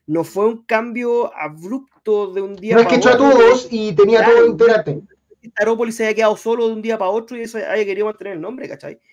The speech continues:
Speaker 1: Lo mismo pasa con Sepultura. Ojo, Sepultura se fue Max solo primero, después se le pegó Igor.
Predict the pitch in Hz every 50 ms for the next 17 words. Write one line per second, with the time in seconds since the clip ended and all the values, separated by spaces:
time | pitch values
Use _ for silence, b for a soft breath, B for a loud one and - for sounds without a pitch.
0 | b b b b b b 185 202 247 247 233 220 214 233 226 233 220 226 226 -
1 | 233 214 226 - - 262 - 269 - - - - - - - 143 135 - _ _
2 | _ _ _ _ _ _ _ _ _ - 190 180 180 170 175 240 233 226 226 185
3 | - 202 202 214 214 214 - - - 143 147 175 202 208 226 233 262 294 294 196
4 | - _ _ _ _ _ _ 143 135 - _ _ - 135 175 226 226 277 269 269
5 | 277 277 277 285 285 311 359 - -